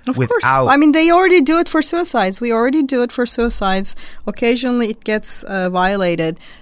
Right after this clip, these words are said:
Speaker 1: Uh, don't put the killer's face on loop. Don't put their manifesto on loop. Focus on the victims. Focus on the problems. Focus on the tragedy. Do not, like, this is a snuff film directed by that person.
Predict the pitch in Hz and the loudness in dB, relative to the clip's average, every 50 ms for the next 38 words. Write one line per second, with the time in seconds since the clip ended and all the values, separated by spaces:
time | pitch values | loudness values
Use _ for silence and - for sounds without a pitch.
0 | - - - 185 180 175 165 - 180 208 226 - 277 262 - 285 262 - 269 240 | -18 -10 -6 -4 -4 -2 -2 -2 -2 -2 -2 -4 -6 -4 -4 -4 -2 0 0 2
1 | 233 226 233 220 - - - - 185 190 190 - 220 208 202 185 170 170 170 170 | 2 2 2 0 -4 -6 -4 -4 -2 -2 -2 0 0 0 0 0 0 -2 -4 -4
2 | - 170 170 175 - - - 240 226 226 208 196 185 190 - 190 185 - - - | -6 -8 -8 -8 -10 -10 -6 -4 -2 -2 -2 -2 -2 -4 -4 -4 -4 -4 -4 -4
3 | 165 165 170 165 160 156 156 - - - - 165 160 - - 220 - 254 240 240 | -4 -2 -2 -2 -2 -4 -4 -6 -8 -10 -10 -8 -8 -8 -8 -6 -2 0 0 0
4 | 214 202 196 180 180 - - 165 160 160 - - - - 175 - 208 - 220 208 | 0 0 -2 -2 -4 -4 -6 -6 -6 -6 -6 -8 -8 -10 -10 -10 -8 -6 -4 -4
5 | 202 190 185 - - 185 175 170 170 165 165 165 170 - - - 180 - - 185 | -4 -4 -4 -4 -4 -2 -2 -2 -2 -4 -4 -4 -6 -6 -6 -8 -8 -8 -8 -8
6 | - 185 185 180 175 - - 185 175 185 180 - 170 151 160 156 156 160 - - | -6 -4 -4 -4 -6 -6 -4 -2 -2 0 -2 -2 -4 -4 -2 -2 -4 -4 -6 -12
7 | - - - - - - - 185 196 202 196 190 160 165 196 190 190 _ - - | -20 -20 -20 -20 -14 -8 -6 -4 -2 0 0 0 0 -2 -4 -4 -6 _ -6 -6
8 | 240 - 311 349 339 - - - - 240 220 214 220 - - - - 196 165 151 | -6 -2 0 0 0 2 2 2 2 4 4 2 2 0 -6 -8 -6 -4 -2 -2
9 | 143 135 170 - - - - _ _ _ _ _ - 196 190 185 180 180 - - | -4 -6 -8 -12 -14 -20 -20 _ _ _ _ _ -4 0 2 2 2 2 0 -4
10 | 185 170 165 - 160 151 151 156 - - - - 135 143 - - - - 123 | -6 -4 -4 -4 -4 -2 -2 -4 -6 -8 -8 -10 -8 -6 -4 -6 -6 -8 -12